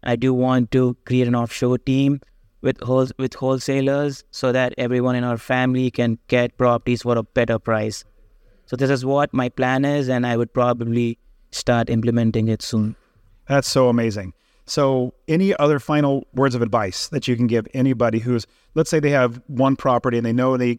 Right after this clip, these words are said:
Speaker 2: they need to build a business, they have it, but, like, what's one other bit of advice that you give to everybody else?
Speaker 1: I would say you don't need to have, like, a hundred percent knowledge to get started. You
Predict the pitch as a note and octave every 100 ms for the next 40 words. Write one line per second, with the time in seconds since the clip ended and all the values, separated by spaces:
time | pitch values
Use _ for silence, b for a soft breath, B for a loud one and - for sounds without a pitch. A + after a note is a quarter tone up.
0 | - B2 A#2+ A#2+ G#2+ B2 A2+ G2+ A#2 A2
1 | B2 A2+ A2 A2+ D3 C3 A#2 C3 F3 -
2 | C3+ C3 D3 D3+ D3 C#3 C3 B2 A2+ B2+
3 | A#2+ G2+ G#2+ G#2 - A#2 A2+ A2+ F#2+ A2
4 | F#2+ F#2+ F#2+ - - _ _ _ _ _
5 | _ _ - - D3 - D3+ A#2+ C#3 C3+
6 | C3+ B2+ C3+ B2 A2+ A#2+ A#2+ A#2+ - _
7 | _ _ _ _ _ _ _ _ _ -
8 | B2 A#2 A#2 B2 A#2+ - A#2+ A#2 A2+ A2+
9 | A2 A2 - - G#2+ - A2+ G#2+ A#2 A2
10 | - _ - - _ _ A#2+